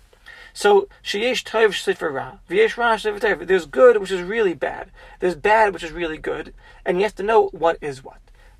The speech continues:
That's another pshat. That when the tzaddikim are receiving pain in this world, it's not necessarily pain. That could be their good.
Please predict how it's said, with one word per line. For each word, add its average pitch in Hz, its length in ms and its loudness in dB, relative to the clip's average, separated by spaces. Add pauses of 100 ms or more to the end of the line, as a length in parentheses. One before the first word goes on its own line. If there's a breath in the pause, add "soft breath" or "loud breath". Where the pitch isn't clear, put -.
That's 185 140 -4
another 156 260 -4
pshat. - 400 -8
That - 120 -10
when 170 100 -4
the 156 60 -6
tzaddikim 202 300 -8
are 165 80 -2
receiving 170 380 -8
pain 202 200 -6
in 185 100 -4
this 160 160 -14
world, 202 260 0
it's - 100 -18
not 214 80 -2
necessarily 196 300 -4
pain. - 380 -6 (360 soft breath)
That 233 180 2
could 214 140 -4
be 254 80 -2
their 262 160 10
good. 294 320 2